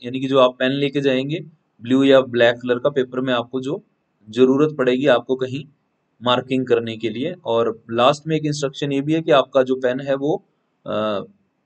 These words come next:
पारदर्शी होना चाहिए, ठीक है। उसके बाद है admit card issued provi-, provisionally to the candidate subject to his, अ, ये तो ये है कि आपका eligibility criteria जो fulfill होगा final stage पे, जो भी आगे जाके,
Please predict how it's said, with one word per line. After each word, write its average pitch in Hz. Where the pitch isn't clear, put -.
पारदर्शी 135
होना 131
चाहिए, 131
ठीक -
है। 113
उसके 120
बाद 156
है 160
admit 160
card 147
issued 147
provi-, 131
provisionally 131
to 139
the 131
candidate 131
subject 123
to 131
his, 127
अ, 110
ये 120
तो 139
ये 147
है 147
कि 147
आपका 135
eligibility 135
criteria 131
जो 127
fulfill 143
होगा 143
final 143
stage 135
पे, 170
जो 139
भी 143
आगे 123
जाके, 127